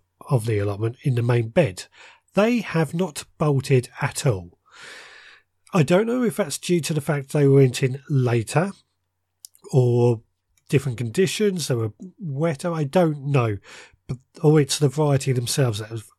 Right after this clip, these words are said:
stopped them from bolting. I don't know. But they definitely have not got a single,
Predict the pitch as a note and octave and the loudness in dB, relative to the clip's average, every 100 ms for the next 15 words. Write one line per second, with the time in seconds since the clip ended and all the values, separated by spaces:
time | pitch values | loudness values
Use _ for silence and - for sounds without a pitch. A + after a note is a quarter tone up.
0 | _ - - - B2+ - A2 A2+ G#2+ - | _ -8 -4 -4 -4 -4 -6 -6 -8 -10
1 | _ - A#2+ A2+ - G#2+ _ - D#3 D3+ | _ -4 -4 -4 -8 -12 _ -2 2 4
2 | C3 A#2+ A#2 F#2 - - - _ _ _ | 2 2 -2 -4 -10 -20 -20 _ _ _
3 | D3+ A#2 C3+ B2+ B2 D#3 C#3 C#3+ B2+ B2+ | -2 2 2 2 2 0 0 -4 -4 -2
4 | C#3+ C#3 D#3 D#3+ C#3+ - - B2+ G#2 - | -4 -2 -2 0 -2 -8 -6 -4 -2 -2
5 | - E3+ E3 D#3+ F3 E3 | -2 -2 -2 0 2 0